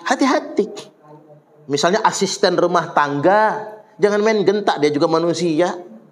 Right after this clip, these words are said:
Ya nggak kira-kira? Wong dia kerja itu ngerjain pekerjaan kita kok. Kalau kita bayar wajar. Itulah,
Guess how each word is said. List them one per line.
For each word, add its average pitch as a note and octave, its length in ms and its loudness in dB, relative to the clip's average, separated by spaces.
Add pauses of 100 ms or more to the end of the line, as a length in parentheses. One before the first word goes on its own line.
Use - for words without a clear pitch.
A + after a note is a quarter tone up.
(520)
Ya C4+ 160 4
nggak F#3+ 160 2
kira-kira? F3+ 400 2 (640)
Wong E3 160 2
dia F3+ 160 2
kerja E3+ 240 2
itu F3 80 0
ngerjain E3 400 2
pekerjaan F3 560 0
kita F3 400 -4
kok. - 160 -6 (240)
Kalau A3+ 240 4
kita D4 240 0
bayar C#4+ 240 4
wajar. G4+ 760 2 (500)
Itulah, A#3 400 2